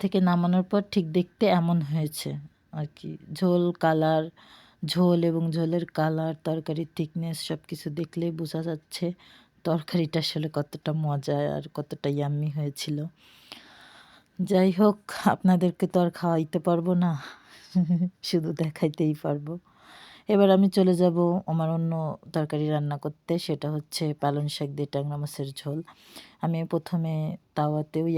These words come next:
একই তাওয়ায় একটু তেল দিয়ে দেবো এবং ট্যাংরা মাছগুলো নুন হলুদ মাখিয়ে এই যে ভাজতে দিয়ে দেবো।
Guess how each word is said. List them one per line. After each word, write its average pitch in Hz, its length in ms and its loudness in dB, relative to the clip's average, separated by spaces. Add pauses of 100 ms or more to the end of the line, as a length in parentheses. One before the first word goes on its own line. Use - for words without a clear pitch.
একই 175 260 0
তাওয়ায় 156 320 2 (340)
একটু - 280 -6
তেল 160 240 2
দিয়ে 165 180 0
দেবো 175 160 -2 (100)
এবং 170 120 -2 (100)
ট্যাংরা 147 240 -2
মাছগুলো 147 460 -4
নুন 156 260 -4
হলুদ 170 240 -2 (100)
মাখিয়ে 214 320 -4 (560)
এই 147 100 -6
যে 151 80 -4 (100)
ভাজতে 156 400 -4
দিয়ে 143 220 -4
দেবো। 147 180 -8